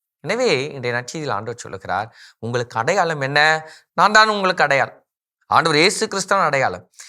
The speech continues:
இப்ப நமக்கு அடையாளம் என்ன? இயேசு கிறிஸ்து இறந்து மூன்றாம் நாள் உயிர்த்தெழுந்தார். உயிர்த்தெழுந்த வல்லமை நமக்கு இருக்கிறது. அந்த வல்லமையை கொண்டு என்னால் நன்மைகள் செய்ய முடிகிறதா? அவரை போல் வாழ என்னால் முயற்சி செய்ய முடிகிறதா?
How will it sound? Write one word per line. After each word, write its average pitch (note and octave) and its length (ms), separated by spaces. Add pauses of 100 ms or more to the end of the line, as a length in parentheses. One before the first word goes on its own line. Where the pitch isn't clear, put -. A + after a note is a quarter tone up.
(160)
இப்ப - 140
நமக்கு F#3 360
அடையாளம் G#3+ 360
என்ன? F#3 400 (180)
இயேசு F3 340
கிறிஸ்து F#3+ 300
இறந்து G3+ 280
மூன்றாம் G3+ 320
நாள் F#3+ 120
உயிர்த்தெழுந்தார். G3 760 (320)
உயிர்த்தெழுந்த F#3+ 460
வல்லமை G#3+ 540
நமக்கு F#3+ 340
இருக்கிறது. F3 580 (300)
அந்த D3+ 300
வல்லமையை G#3 500
கொண்டு G3+ 300
என்னால் F3+ 360
நன்மைகள் F#3+ 460
செய்ய F#3 240
முடிகிறதா? D3+ 580 (260)
அவரை F3+ 300
போல் F3+ 240
வாழ F#3 440
என்னால் D#3+ 320
முயற்சி F#3+ 320
செய்ய D3 240
முடிகிறதா? A#2+ 640